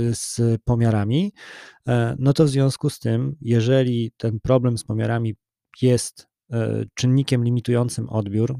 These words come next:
i to leżał po stronie zamawiającego i to de facto przez niego sąd apelacyjny uznał, że przez ten problem odbioru nie było, no to odbioru nie było przez zamawiającego, więc tutaj patrząc na, na to żelazną logiką,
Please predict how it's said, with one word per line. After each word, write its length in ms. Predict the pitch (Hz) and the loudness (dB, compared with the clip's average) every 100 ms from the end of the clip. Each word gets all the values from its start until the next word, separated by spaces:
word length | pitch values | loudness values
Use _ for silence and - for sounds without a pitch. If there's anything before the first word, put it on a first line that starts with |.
| - | -8
i 360 | 117 117 117 110 | -4 -2 -2 -4
to 400 | - 117 117 113 - - | -4 -2 -2 -4 -8 -14
leżał 500 | 117 117 127 131 127 | -6 2 4 4 4
po 100 | 117 | 0
stronie 280 | - 120 113 | -4 -4 -2
zamawiającego 640 | 113 107 113 110 127 117 | -2 -2 -4 -2 -2 -4
i 140 | 107 110 | -8 -6
to 160 | 117 | -4
de 120 | 113 117 | -4 -2
facto 320 | 127 - 113 | -2 -2 -6
przez 220 | - 113 | -4 -2
niego 280 | 131 120 113 | -2 0 -2
sąd 280 | - 110 113 | -4 -4 -4
apelacyjny 540 | 113 110 - 120 127 | -4 -4 -2 -6 -4
uznał, 380 | 127 120 117 107 | -2 0 0 0
że 200 | 110 101 _ _ _ _ _ _ _ _ _ - - | -2 -4 _ _ _ _ _ _ _ _ _ -20 -6
przez 180 | - 113 | 0 2
ten 160 | 120 | 2
problem 340 | 107 117 107 107 | 2 2 2 0
odbioru 300 | 104 110 104 | 0 0 0
nie 120 | 104 | -2
było, 220 | 98 110 | 0 0
no 120 | 131 | 0
to 240 | 127 139 143 - - - - - | 2 0 0 -8 -16 -18 -20 -2
odbioru 420 | 127 131 127 120 | 0 4 4 6
nie 140 | 139 127 | 4 4
było 180 | 135 | 2
przez 200 | 135 143 | 0 -2
zamawiającego, 760 | 131 135 127 135 131 107 101 117 | 0 0 0 -2 -4 -6 -6 -6
więc 200 | 123 - | -6 -8
tutaj 460 | 123 123 123 127 127 123 _ _ _ 143 - | -6 -4 -2 -4 -8 -16 _ _ _ -20 0
patrząc 480 | 139 135 131 123 - | 2 2 0 -2 -4
na, 280 | 120 120 120 | -6 -6 -8
na 160 | 117 120 | -6 -4
to 120 | 123 | 0
żelazną 520 | 110 123 131 123 123 | 2 4 2 2 0
logiką, 580 | 117 113 120 - 120 135 | 0 -2 -4 0 0 0